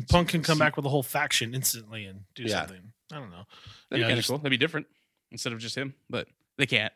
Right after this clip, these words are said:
Speaker 2: It has to be on
Speaker 3: If
Speaker 2: him.
Speaker 3: Punk will be a face.
Speaker 2: Yeah. Yeah, that, that for sure.
Speaker 1: Whatever.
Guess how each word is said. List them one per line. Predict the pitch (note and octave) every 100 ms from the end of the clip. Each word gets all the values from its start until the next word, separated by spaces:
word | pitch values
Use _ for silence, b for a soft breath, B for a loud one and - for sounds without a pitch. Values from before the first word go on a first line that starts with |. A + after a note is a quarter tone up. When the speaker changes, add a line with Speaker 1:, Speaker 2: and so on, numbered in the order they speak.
| -
Speaker 2:
It | B2
has | A2+ -
to |
be | G2+
on | G2+
Speaker 3:
If | A#2+
Speaker 2:
him. | A2
Speaker 3:
Punk | E3 C#3+
will |
be | A#2+ G#2+
a |
face. | - F2+ E2 -
Speaker 2:
Yeah. | A#2+ - - C3 _ C#3
Yeah, | D#3+ C3+
that, | B2 C#3
that | A#2+ C3 A2
for |
sure. | G#2+ A2 F#2 A#2+ - -
Speaker 1:
Whatever. | A#2+ F2 E2 F2 F2+